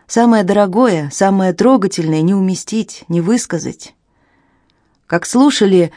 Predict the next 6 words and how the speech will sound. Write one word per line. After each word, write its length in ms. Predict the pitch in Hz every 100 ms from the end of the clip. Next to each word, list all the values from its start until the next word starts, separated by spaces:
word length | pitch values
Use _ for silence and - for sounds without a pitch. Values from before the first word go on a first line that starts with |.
| -
лихую 640 | 175 185 220 233 196 - _ -
болезнь, 560 | 170 160 165 175 - - _ _ _ _ _ _ _ _ _ _
как 320 | 214 214 214 _ _ _ _ _ -
Валерушку 680 | 180 247 247 254 233 -
юного 360 | 254 240 220 185
хоронили, 600 | - 185 180 165 151 165